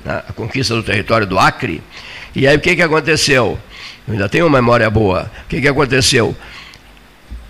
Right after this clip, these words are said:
Na cidade vizinha, Jaguarão, criaram o, o, criaram não, já existia um, um, um município que ganhou o nome, não é município que eles chamam lá no Uruguai, né?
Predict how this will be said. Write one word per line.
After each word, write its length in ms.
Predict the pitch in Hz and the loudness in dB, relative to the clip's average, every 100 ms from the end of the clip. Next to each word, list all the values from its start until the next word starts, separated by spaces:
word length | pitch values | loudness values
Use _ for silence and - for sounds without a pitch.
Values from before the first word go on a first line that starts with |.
| - | -2
Na 160 | 139 | 2
cidade 480 | 139 143 165 185 165 | 4 4 4 4 4
vizinha, 640 | 135 147 123 165 208 156 113 | 2 2 4 4 4 2 4
Jaguarão, 640 | 127 131 135 156 196 214 | 4 4 4 6 4 2
criaram 600 | - 151 139 156 175 185 | 0 4 6 6 6 2
o, 720 | 175 190 - 135 90 101 104 - | 0 -2 -6 -4 -4 -2 -2 -2
o, 40 | |
criaram 320 | 165 254 302 | 0 2 4
não, 200 | 170 151 | 4 2
já 100 | 117 120 | 2 0
existia 520 | 123 135 - 208 160 | 0 2 2 4 4
um, 240 | 123 120 - - - | 2 -2 -8 -18 -10
um, 280 | - 120 123 | -2 0 2
um 60 | 120 | 2
município 840 | 123 139 143 - 160 185 185 156 | 2 2 2 4 4 2 0 -4
que 180 | - 135 | -4 -6
ganhou 500 | 127 131 123 139 147 | -2 0 0 0 0
o 40 | |
nome, 300 | 123 131 139 | 2 2 2
não 100 | 127 | 2
é 60 | 147 | 2
município 420 | 151 135 170 170 | 2 2 0 0
que 60 | 110 | -2
eles 120 | 110 | 0
chamam 280 | - 135 117 | 2 2 0
lá 100 | 117 | 0
no 80 | 113 | -2
Uruguai, 400 | 107 113 87 82 | -2 -2 -2 -2
né? 200 | 107 | -4